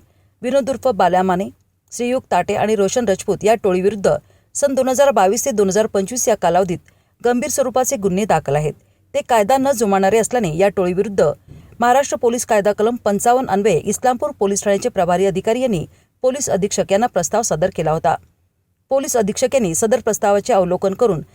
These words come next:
चौकशी अधिकारी तथा उपविभागीय पोलीस अधिकारी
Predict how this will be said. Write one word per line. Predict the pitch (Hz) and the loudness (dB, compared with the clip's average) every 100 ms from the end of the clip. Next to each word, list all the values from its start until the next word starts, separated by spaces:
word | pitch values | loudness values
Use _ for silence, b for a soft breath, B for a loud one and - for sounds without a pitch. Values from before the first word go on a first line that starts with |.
| b b - | b b -2
चौकशी | 254 247 269 | 0 0 -2
अधिकारी | 294 220 240 240 | -2 0 0 0
तथा | 240 233 151 - _ _ _ _ | -2 0 -2 -4 _ _ _ _
उपविभागीय | - 277 262 262 254 | -4 -2 2 2 2
पोलीस | 294 214 196 - | -2 0 0 -2
अधिकारी | 190 196 202 233 | -2 0 -2 -2